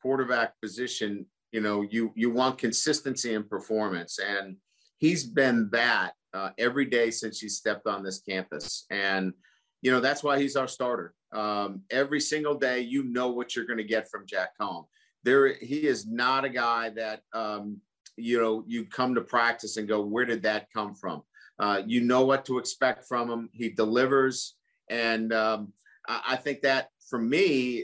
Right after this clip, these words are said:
is one of the reasons why he's not one of my concerns going into the Florida State game. You know, we've got some young guys that are gonna step on the field for the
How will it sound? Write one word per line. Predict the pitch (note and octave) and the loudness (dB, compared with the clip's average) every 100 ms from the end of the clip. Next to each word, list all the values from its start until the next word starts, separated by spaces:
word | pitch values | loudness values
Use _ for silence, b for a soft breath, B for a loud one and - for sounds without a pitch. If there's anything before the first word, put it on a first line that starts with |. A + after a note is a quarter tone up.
| - | -4
is | B2 A#2 - | -6 -6 -4
one | B2+ D3+ | -2 0
of | |
the | C#3+ | 2
reasons | C3 C3+ C3 A2+ | 2 2 0 -2
why | B2+ B2 | 0 0
he's | A#2 B2+ A2 | -2 -4 -2
not | C3 D3+ | -2 0
one | C#3+ A#2+ | -2 -2
of | |
my | A2+ G#2+ - | -2 -4 -6
concerns | G#2+ G#2+ A2+ G#2+ G#2+ | -12 -8 -6 -6 -4
going | A2 G#2 G#2 | -4 -4 -4
into | G#2+ - G#2 | -8 -4 -4
the | G2 - | -4 -4
Florida | G#2+ G#2 G2+ | 0 0 0
State | - G#2+ G2 G2 | -2 0 0 0
game. | G2 G2 G#2+ _ _ _ - | -2 -2 -6 _ _ _ 0
You | |
know, | B2+ | 4
we've | C#3 D3 | 4 6
got | C#3 | 4
some | - B2 | 4 2
young | B2 C3+ | 2 2
guys | C3+ B2 A#2 | 2 0 -2
that | A#2+ | -2
are | A#2 | -2
gonna | A#2 | -2
step | A2+ - A#2 A#2 | -8 -6 -6 -4
on | A#2 A2 | -6 -6
the | |
field | - A#2 A2+ - | -4 2 2 0
for | |
the | G2 | -10